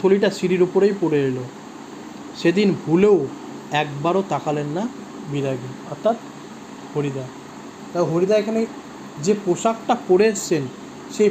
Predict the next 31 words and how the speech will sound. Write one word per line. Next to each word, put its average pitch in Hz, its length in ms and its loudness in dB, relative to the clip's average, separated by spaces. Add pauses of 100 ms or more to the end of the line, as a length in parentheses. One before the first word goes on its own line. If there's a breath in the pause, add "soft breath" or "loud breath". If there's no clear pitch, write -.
(100)
পোশাকটাকে 208 520 0
সবার 170 300 2
আগে 180 120 2
তিনি 180 280 0
কি 180 80 -2
দিয়েছিলেন? 185 480 4 (640)
সম্মান 170 460 0
দিয়েছিলেন। 135 420 -4 (460)
কারণ 170 140 4 (120)
সন্ন্যাসীদের 190 760 4 (720)
কি 202 80 2
করে? 196 240 6
এগুলো 190 240 4
সব 220 120 4 (120)
সংসার 170 500 2 (720)
ত্যাগ 165 160 2 (140)
করে 165 340 4
তারা 160 360 2
কি 185 100 -4
করে? 202 200 2
সমাজ 175 260 0 (100)
ত্যাগ 170 220 -2
করে 151 180 -2 (160)
একটা 151 260 -6
জায়গায়, 147 300 -2
নির্জন 147 360 -4
জায়গায় 156 260 -4 (520)
তপস্যা 175 460 0
করেন 147 260 0
এবং 180 180 2
নিজের 160 280 4